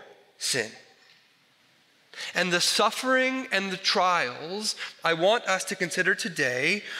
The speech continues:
are those that are not only not a result of your sin, but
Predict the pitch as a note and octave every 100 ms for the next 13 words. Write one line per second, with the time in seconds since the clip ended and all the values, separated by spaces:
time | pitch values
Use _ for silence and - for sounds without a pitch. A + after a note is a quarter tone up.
0 | - F3 F#3+ D#3+ A#3+ G#3+ F#3 F3+ F#3+ F#3
1 | F#3 G3 C4 G#3 G#3+ G#3+ E3 C#3+ E3+ A3
2 | - - - D#3 F3 A3 C#4+ A#3+ - G3
3 | F#3 E3+ E3+ E3 E3 F3 D#3 D3+ F3+ E3+
4 | - B2+ A#2 C#3 F#3 G#3 - - - -
5 | F3